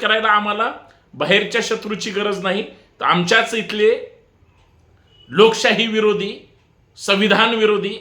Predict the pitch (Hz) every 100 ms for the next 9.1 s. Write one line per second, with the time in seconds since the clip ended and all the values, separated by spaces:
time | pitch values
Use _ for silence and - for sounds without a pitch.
0 | - 185 214 262 - _ _ _ _ _
1 | _ _ _ _ _ _ _ _ _ _
2 | _ _ _ _ _ _ 180 180 220 233
3 | 254 - 120 123 160 220 226 226 226 220
4 | 220 196 160 - 202 226 269 - - _
5 | - 156 202 233 254 269 - _ _ _
6 | _ _ 170 170 240 233 277 247 233 220
7 | 220 - 208 208 208 185 170 208 175 -
8 | 170 220 190 196 190 180 180 170 175 156